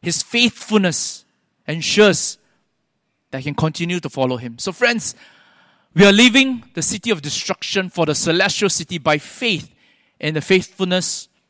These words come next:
of Christ. And finally, along this journey, let us bring someone along.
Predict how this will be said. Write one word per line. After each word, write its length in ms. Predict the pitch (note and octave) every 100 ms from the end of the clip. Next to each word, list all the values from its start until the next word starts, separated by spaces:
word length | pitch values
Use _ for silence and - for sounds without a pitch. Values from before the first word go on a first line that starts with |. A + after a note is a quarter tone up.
| _
of 140 | B2+ -
Christ. 520 | D#3 C3 - - - _ _ _ _ _ _ _ _ _ _ _ _ _ _ _ _ _ _ _ - _ _ _ _ _ _ _ _ _ _ _ -
And 140 | E3
finally, 500 | A3+ A#3+ A#3+ A3+ F3
along 420 | E3+ F#3 A#3+ B3
this 160 | A#3 G3
journey, 340 | G3+ G3 G3
let 160 | F#3 G#3
us 140 | F3+
bring 260 | C#3 F3+ F#3+
someone 400 | - E3 E3 D#3
along. 300 | B2+ B2